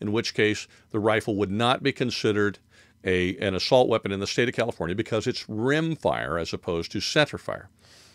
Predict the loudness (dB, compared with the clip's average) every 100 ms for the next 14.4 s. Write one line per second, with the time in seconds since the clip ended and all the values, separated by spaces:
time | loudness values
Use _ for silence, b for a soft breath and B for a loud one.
0 | b b 0 4 6 6 6 4 4 6
1 | 6 4 B B B 4 4 6 2 2
2 | 2 4 4 2 2 2 2 -4 4 6
3 | 6 -2 -4 0 2 4 4 2 0 0
4 | -2 -4 2 2 2 0 -2 -4 -4 -2
5 | 2 2 4 4 4 4 -2 -2 0 0
6 | 2 2 2 B B B -16 -14 6 8
7 | 8 0 -2 2 4 2 -2 -2 -2 4
8 | 6 8 6 2 -2 0 0 0 -2 -8
9 | b _ -2 0 -2 0 0 2 -2 2
10 | 2 4 0 -2 B B B B B 0
11 | 6 6 4 -2 6 6 6 2 2 4
12 | 2 0 2 2 2 0 0 -2 0 0
13 | 0 0 0 2 2 2 4 2 2 -4
14 | -4 -2 -4